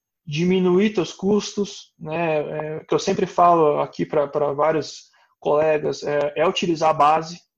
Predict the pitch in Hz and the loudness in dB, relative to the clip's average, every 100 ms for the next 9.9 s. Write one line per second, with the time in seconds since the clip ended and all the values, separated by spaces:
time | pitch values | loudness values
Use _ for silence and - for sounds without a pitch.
0 | - 143 143 143 156 - 160 151 151 143 | -18 -16 -14 -10 -10 -10 -8 -6 -2 0
1 | 147 151 151 - 135 - _ _ _ _ | -2 -4 -10 -14 -14 -14 _ _ _ _
2 | 156 139 143 - 151 143 143 147 143 151 | -8 -6 -6 -8 -6 -6 -6 -4 -2 -2
3 | - 156 151 147 143 143 147 151 151 147 | -2 -4 -4 -6 -10 -8 -4 -4 -4 -2
4 | 151 151 151 _ _ _ _ _ - 147 | -2 -4 -16 _ _ _ _ _ -6 -2
5 | 147 151 160 156 - 180 175 175 - 208 | 0 0 -4 -6 -8 -4 -4 -4 -6 -4
6 | 196 185 - 196 190 - - 160 147 165 | -2 -2 -6 -12 -12 -8 -2 -2 -2 -10
7 | 175 190 196 165 156 147 139 135 135 _ | -10 -8 -6 -6 -4 -6 -6 -16 -16 _
8 | 147 139 147 139 139 156 - - 180 180 | -16 -12 -12 -14 -14 -12 -8 -8 -8 -12
9 | 170 - 180 165 180 185 202 220 | -12 -6 -6 -4 -2 0 -2 -4